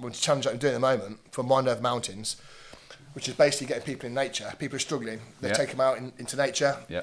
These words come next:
Speaker 1: and they have mindfulness sessions,
Speaker 2: Yeah,
Speaker 1: some
Speaker 2: yeah.
Speaker 1: counselling, and it's fanta-, it's fantastic. I've been, I've been on the one week, weekends to see what it's all about.
Speaker 2: Yeah.
Speaker 1: And then obviously they, they've got, they've got mental problems, you know. They,
Speaker 2: Yeah, yeah.
Speaker 1: it's an illness.
Speaker 2: Yeah, yeah.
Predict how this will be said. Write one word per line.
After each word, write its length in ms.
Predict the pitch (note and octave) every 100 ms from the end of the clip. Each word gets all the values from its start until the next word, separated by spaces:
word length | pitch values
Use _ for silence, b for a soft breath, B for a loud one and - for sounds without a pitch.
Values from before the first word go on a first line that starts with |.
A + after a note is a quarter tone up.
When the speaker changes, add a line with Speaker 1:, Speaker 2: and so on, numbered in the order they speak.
| -
Speaker 1:
and 160 | B2
they 40 | B2+
have 140 | A#2+
mindfulness 460 | C3 C3 C#3 C3 -
sessions, 480 | C3 - B2+ B2+ -
Speaker 2:
Yeah, 40 |
Speaker 1:
some 80 | -
Speaker 2:
yeah. 60 | D#3+
Speaker 1:
counselling, 460 | C3+ G2+ B2+ B2+ - b b b b b b
and 100 | C#3
it's 80 |
fanta-, 220 | - D3+ F3
it's 100 | C3+
fantastic. 480 | F3 D3 F3 - A2+
I've 80 | C#3
been, 180 | D3
I've 80 | C3+
been 120 | E3
on 60 | D3+
the 60 | B2+
one 180 | C#3
week, 120 | B2+ B2+
weekends 480 | C3+ C#3 A#2+ G#2+ -
to 60 |
see 120 | -
what 100 | A#2+
it's 80 | A2+
all 100 | A#2+
about. 320 | A2+ G#2+ G2 - -
Speaker 2:
Yeah. 120 | G2+ - - - - - -
Speaker 1:
And 120 | D3+
then 140 | D#3
obviously 260 | E3 D#3 C3+
they, 160 | D3 C#3+
they've 200 | D#3 C3+
got, 280 | - - D3
they've 100 | C#3
got 180 | A#2 - _
mental 220 | C#3+ A2+ A2+
problems, 320 | E3+ C#3 A2
you 60 |
know. 120 | A#2+ A2
They, 160 | F#2
Speaker 2:
Yeah, 200 | G2+ G2
yeah. 80 | G#2 G#2+
Speaker 1:
it's 120 | - D3
an 60 |
illness. 400 | F3+ C#3 F#2+ - -
Speaker 2:
Yeah, 100 |
yeah. 60 | F#2+